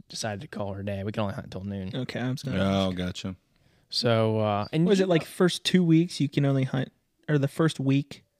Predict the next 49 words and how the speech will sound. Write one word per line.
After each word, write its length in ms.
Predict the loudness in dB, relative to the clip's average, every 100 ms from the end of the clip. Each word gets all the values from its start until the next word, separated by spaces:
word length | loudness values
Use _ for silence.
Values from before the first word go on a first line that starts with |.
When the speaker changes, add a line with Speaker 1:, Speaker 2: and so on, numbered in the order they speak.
| _
Speaker 2:
What 120 | 0
is 180 | 2 0
the 100 | -2
law? 160 | -4 0
Speaker 1:
I'm 300 | 4 4 4
not 240 | 2 -2
sure. 500 | -8 -8 -8 -8 -8 -10 4
Speaker 2:
I 100 | 8
never 220 | 10 8
hunt 220 | 8 6
afternoon 500 | 4 2 0 2 2
anyway. 160 | 2 2
Speaker 3:
I 60 | 4
would 100 | 4
look 200 | 4 0
it 60 |
up 180 | -2 -4
for 160 | -8 -6
you, 80 | -6
but 200 | -8 -10 -14 -20 -20 _ _ _ _ -10
Speaker 2:
We 100 | -6
don't 100 | -4
have 80 | -2
Speaker 3:
no 80 | -2
Speaker 2:
any 60 | 0
Speaker 3:
Wi-Fi. 160 | -2
Speaker 2:
Wi-Fi. 240 | -2 -2 0
Speaker 1:
No 80 | 0
Wi-Fi 480 | 0 -2 -2 -6
today. 380 | -6 -6 -6 -2
<laughs> 720 | 0 0 0 -2 -4 _ _ 0
But 420 | 4 4 4 -4 -8 -20 -20 -20 -16 -4
yeah, 120 | -2
next 260 | 0 -2 -2
time 340 | -2 0 -2
we'll, 180 | -2 -4 -6 -10
we'll 200 | -8 -2 2
Speaker 3:
I'm 160 | 2
just 120 | 2
Speaker 1:
look 120 | 0 -2
up 60 |
Speaker 3:
messing 180 | -4 -4
with 80 | -4
Speaker 1:
stats 60 | -4
Speaker 3:
you. 60 | -6
Speaker 1:
and 100 | -8
stuff. 300 | 0 0 0 0
But, 200 | -2 0
uh, 320 | 0 2 4